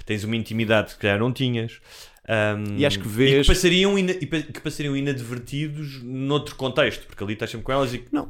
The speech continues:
Speaker 2: e o, o, acho que o que pode acontecer é: havia pessoas a quem tu não davas uma oportunidade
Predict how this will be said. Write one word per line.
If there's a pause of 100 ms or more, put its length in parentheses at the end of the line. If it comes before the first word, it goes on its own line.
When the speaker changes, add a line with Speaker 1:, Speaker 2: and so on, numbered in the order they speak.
Speaker 2:
e
o,
o,
acho
que
o
que
pode
acontecer
é:
havia
pessoas
a
quem
tu
não
davas
uma
oportunidade